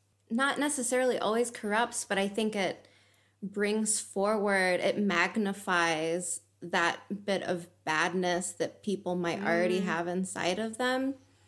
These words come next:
Speaker 1: So if
Speaker 2: Mm-hmm.
Speaker 1: you have a good person, putting them in a position of power doesn't necessarily mean that they're gonna turn bad.
Speaker 2: Yeah.
Speaker 1: But if there is, like, an inkling there,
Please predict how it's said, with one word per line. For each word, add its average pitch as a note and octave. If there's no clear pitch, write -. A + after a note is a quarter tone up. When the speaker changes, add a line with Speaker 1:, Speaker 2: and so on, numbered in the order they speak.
Speaker 1:
So A3+
if A3+
Speaker 2:
Mm-hmm. A#3+
Speaker 1:
you A#3+
have B3+
a B3
good G#3+
person, A3
putting G#3
them G3
in F#3
a F3+
position G3
of F3
power F#3+
doesn't F#3
necessarily F#3+
mean F3+
that -
they're F3
gonna F3
turn F3
bad. E3+
Speaker 2:
Yeah. G3+
Speaker 1:
But G3+
if G3+
there F#3
is, G#3
like, F#3
an F#3
inkling F#3+
there, F#3+